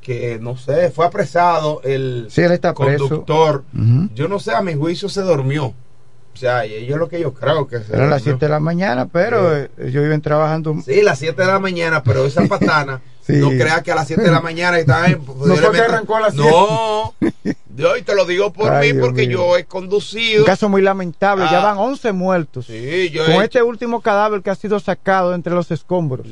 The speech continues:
Speaker 1: Yo he, yo he conducido de, de punta a punta, desde aquí del este al, al sur profundo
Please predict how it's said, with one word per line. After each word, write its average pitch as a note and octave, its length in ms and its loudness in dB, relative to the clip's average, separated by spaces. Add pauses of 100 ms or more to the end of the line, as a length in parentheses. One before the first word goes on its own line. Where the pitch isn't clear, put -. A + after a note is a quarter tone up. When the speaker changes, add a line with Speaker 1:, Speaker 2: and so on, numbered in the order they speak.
(120)
Speaker 1:
Yo B2 160 -2
he, D3 100 -2
yo D3 120 -4
he C#3+ 40 -4
conducido F3 680 0
de, G3 180 0
de D#3 180 -2
punta E3+ 380 -6
a F3 60 -4
punta, F#3 560 -4
desde D#3 360 0
aquí D#3 320 -4
del A#3 200 4
este G#3 520 -2
al, D#3+ 420 -2
al D3 200 -2
sur E3 300 -2
profundo G#3 880 -2